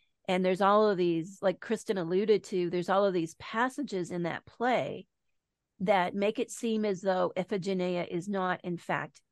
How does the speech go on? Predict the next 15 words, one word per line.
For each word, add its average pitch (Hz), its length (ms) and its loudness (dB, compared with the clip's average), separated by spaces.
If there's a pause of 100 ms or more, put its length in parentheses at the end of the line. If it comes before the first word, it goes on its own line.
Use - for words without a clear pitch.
dead, 202 360 -2 (1000)
that 180 140 -2
she's 196 280 -6
telling 220 520 -2
the 190 80 -2
story. - 320 -2
And 208 120 0
it 208 100 -2
really, 226 320 4
you're 196 180 2
right, 196 400 4
May, 175 280 -2
like, 175 220 -2
it 185 120 -2
just 202 300 -2